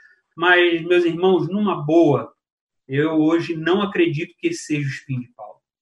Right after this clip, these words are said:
Porque se esse fosse o espinho de Paulo, Paulo seria um homem ressentido com o seu passado. Ele seria um homem que, que tem, que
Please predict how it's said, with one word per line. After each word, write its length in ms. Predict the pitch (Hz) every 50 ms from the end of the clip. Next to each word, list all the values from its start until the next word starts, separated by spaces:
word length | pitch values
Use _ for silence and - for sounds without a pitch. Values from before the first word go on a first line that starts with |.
| _ _ _ _ _ _ _ _ _ _
Porque 400 | - 147 139 - - 170 170 175
se 300 | 175 175 - - 226 208 196
esse 300 | 202 208 202 - 190 156
fosse 320 | - - 170 165 165 -
o 20 |
espinho 280 | 135 - - 175 170 160
de 80 | 143 135
Paulo, 520 | 131 - 156 160 160 151 139 127 123 - - _ _
Paulo 220 | - 160 175 175 170
seria 280 | - - 175 175 175
um 60 | 175
homem 240 | 175 185 185 175 156
ressentido 800 | - - 190 202 214 - - 220 196 190 - - 202 208 175 -
com 100 | - 160
o 60 | 143
seu 180 | 139 - 139 -
passado. 480 | - 120 - - - 120 117 110 - _ _ _ _ _ _ _ _ _ -
Ele 160 | 143 160 170
seria 260 | 160 - 180 175 190
um 120 | 196 185 175
homem 340 | 175 190 202 196 180 170
que, 140 | 170 - 180 - - _
que 100 | - 185 - -
tem, 640 | - 175 180 196 196 196 190 190 185 185 175 165 147 - - - - _ _
que 100 | -